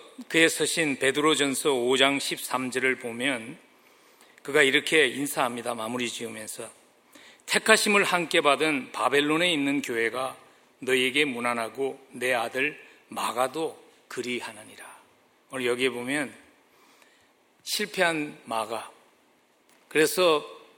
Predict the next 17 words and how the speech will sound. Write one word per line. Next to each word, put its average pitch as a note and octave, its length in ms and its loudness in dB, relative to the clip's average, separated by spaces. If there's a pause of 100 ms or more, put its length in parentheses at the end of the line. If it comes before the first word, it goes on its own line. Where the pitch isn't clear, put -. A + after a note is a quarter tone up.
(440)
사도 E3 300 0
바울이 D3+ 320 4
처음에는 D#3+ 640 -4 (1000)
선교 F#3 340 0
여행을 E3+ 440 4
떠나면서도 D#3+ 580 0
이 C3 140 0
차 E3+ 140 0
선교 D3 300 -2
여행 C#3 320 0
때 - 80 -6
함께 E3+ 360 -4
데려가지 E3 480 2
않겠다고 D#3+ 640 0
했던 D#3 280 -2
실패한 F3 480 -4
사람을 B2+ 520 -4